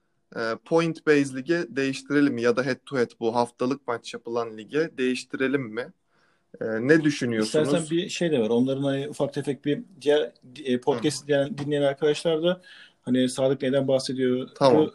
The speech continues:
Speaker 2: bir öğrenmiş olur. Onların
Speaker 1: Anlatayım.
Speaker 2: farkını da istersen bir
Speaker 1: Point Based League şöyle, her kategoriye katsayı atıyorsunuz.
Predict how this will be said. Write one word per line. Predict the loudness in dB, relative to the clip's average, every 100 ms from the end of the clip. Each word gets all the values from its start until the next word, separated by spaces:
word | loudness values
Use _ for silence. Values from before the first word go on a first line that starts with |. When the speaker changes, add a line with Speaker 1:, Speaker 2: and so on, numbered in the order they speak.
| -4
Speaker 2:
bir | 0 2
öğrenmiş | 2 2 0
olur. | 4
Onların | 6 6
Speaker 1:
Anlatayım. | 4 2 0
Speaker 2:
farkını | 0 -4
da | -4
istersen | -6 -10 -12 -16
bir | 2
Speaker 1:
Point | 6 6 4 4
Based | 4 4 -2
League | -8
şöyle, | -4 -2 0 2 2 2
her | 2 2 0
kategoriye | -6 -4 -2 -2 0 -2 -4 -12 _ _ -2
katsayı | -2 0 -2 0 -2
atıyorsunuz. | -4 -10 -12 -12 -10 -10 -12